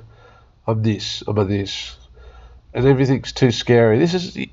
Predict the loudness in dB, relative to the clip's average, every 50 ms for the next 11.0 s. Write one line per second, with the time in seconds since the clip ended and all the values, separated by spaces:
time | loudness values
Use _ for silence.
0 | _ _ -4 0 0 0 0 2 2 4 4 4 4 4 2 -2 -4 -6 -8 -10
1 | -6 0 2 2 4 4 2 2 2 2 4 4 2 2 2 4 4 4 4 4
2 | 4 6 6 6 4 4 2 2 0 0 0 2 4 6 6 6 4 4 2 2
3 | 0 0 -2 -6 -10 _ -2 -2 -2 -2 -2 -2 0 2 4 4 4 4 4 4
4 | 4 2 0 -2 -2 -2 -2 -2 -2 -8 _ _ -20 -20 -20 -20 -20 _ _ 0
5 | 2 2 2 2 2 0 0 0 -2 -4 -4 -4 -4 _ _ _ _ -10 -10 -10
6 | _ _ _ _ _ _ _ -8 -8 -2 2 4 6 6 6 6 6 4 4 0
7 | -6 -8 -8 -10 -14 -16 _ _ _ _ -14 -10 -6 -6 -4 0 0 0 0 0
8 | -6 -12 -10 -8 -8 -8 -8 -8 -6 -6 -4 -4 -6 -6 -10 -10 -12 -14 -12 -10
9 | -8 -4 0 2 2 2 2 2 2 2 2 2 0 -4 -8 _ _ _ -20 -20
10 | -20 -20 -20 -20 -20 _ _ _ -4 -4 -4 -4 -4 -6 -4 -2 -2 -4 -4